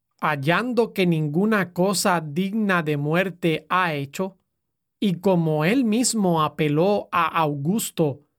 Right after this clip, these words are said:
he determinado enviarle a él, del cual no tengo cosa cierta que escribir a mi señor, por lo que le he traído ante vosotros,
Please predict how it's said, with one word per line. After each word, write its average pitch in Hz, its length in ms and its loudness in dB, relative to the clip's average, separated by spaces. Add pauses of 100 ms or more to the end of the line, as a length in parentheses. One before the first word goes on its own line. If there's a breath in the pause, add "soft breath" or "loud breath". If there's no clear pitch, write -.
(460)
he 202 160 2
determinado 185 1160 0
enviarle 170 920 2
a 143 140 0
él, 147 320 -2 (580)
del 160 420 0
cual 185 480 0 (360)
no 185 300 4
tengo 226 520 0
cosa 214 380 0
cierta 175 760 0
que 175 180 2
escribir 160 680 -2
a 180 140 2
mi 165 120 0
señor, 151 540 -4 (640)
por 185 220 4
lo 170 240 2
que 160 320 -2
le 156 440 0
he 226 60 0
traído 180 720 0
ante 143 340 -4
vosotros, 151 720 -6